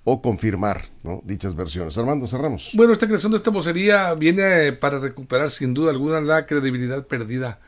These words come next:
Speaker 2: por parte de, eh, pues, eh, de los voceros que están actuando, incluyendo desde el gobernador para abajo. Eh, no hay mucha credibilidad en lo que se divulga, la gente tiene desconfianza,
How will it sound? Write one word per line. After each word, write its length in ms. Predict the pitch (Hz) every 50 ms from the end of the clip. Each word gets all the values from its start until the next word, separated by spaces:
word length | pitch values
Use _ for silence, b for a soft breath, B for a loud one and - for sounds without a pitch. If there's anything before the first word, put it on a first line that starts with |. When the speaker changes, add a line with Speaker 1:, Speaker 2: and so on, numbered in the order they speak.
| b b b b b b b
Speaker 2:
por 220 | - 120 113 107
parte 360 | - - 123 123 120 120 - 127
de, 320 | 120 117 117 113 107 104
eh, 200 | 104 110 107 104 101 -
pues, 300 | - 117 110 - - -
eh, 120 | 104 104 104 117 - -
de 160 | 117 110 117
los 220 | 110 117 117 107 113
voceros 480 | 120 120 - 139 147 151 139 131 110
que 80 | - 110
están 300 | - - 139 135 127 123 -
actuando, 580 | 127 117 - - - 123 123 123 120 120 110 - B B B B B
incluyendo 520 | - 123 107 123 117 107 117 123 131 135 131
desde 200 | 123 110 101 110
el 60 | 110
gobernador 400 | 110 110 110 104 104 120 135 131
para 180 | - 123 113 104
abajo. 360 | 98 98 95 85 - - - - B B B B B B B B B -
Eh, 240 | 151 139 143 143 147 151
no 140 | 151 156
hay 100 | 165 170
mucha 260 | 165 170 170 - 180 -
credibilidad 720 | 151 143 131 131 120 117 113 120 117 123 151 170 190 196 185
en 40 | 165
lo 80 | 151 139
que 60 | 139
se 140 | 113 120 110
divulga, 440 | 113 110 127 160 196 202 202 196
la 120 | 175 156 113
gente 260 | 127 151 151 156 151
tiene 300 | - - 151 135 139 151
desconfianza, 760 | 143 131 117 113 120 110 101 - 147 165 180 170 165 175 160